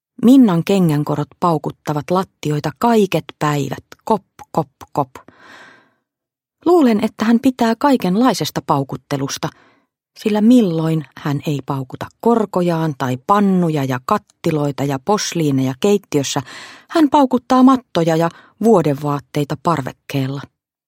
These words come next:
Mutta Minna ei pidä muiden paukuttelusta kuin omastaan. Jos minä satun joskus kolistelemaan,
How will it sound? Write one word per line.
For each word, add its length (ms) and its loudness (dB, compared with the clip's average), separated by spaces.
Mutta 240 -2
Minna 340 2
ei 180 -2
pidä 200 -2
muiden 420 2
paukuttelusta 840 -6
kuin 220 0
omastaan. 580 -2
Jos 200 2
minä 220 2
satun 360 -2
joskus 340 -2
kolistelemaan, 800 0